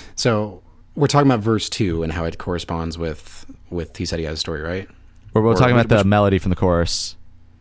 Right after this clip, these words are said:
Speaker 1: Well, okay, what I'm thinking is perhaps being a collective voice of all the soldiers. Um, perhaps that's, that's the connection, is that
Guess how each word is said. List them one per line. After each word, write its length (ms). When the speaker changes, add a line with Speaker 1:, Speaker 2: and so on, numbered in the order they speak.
Speaker 1:
Well, 200
okay, 200
what 200
I'm 80
thinking 380
is 140
perhaps 760
being 380
a 40
collective 600
voice 500
of 160
all 300
the 100
soldiers. 680
Um, 580
perhaps 380
that's, 340
that's 260
the 100
connection, 420
is 100
that 220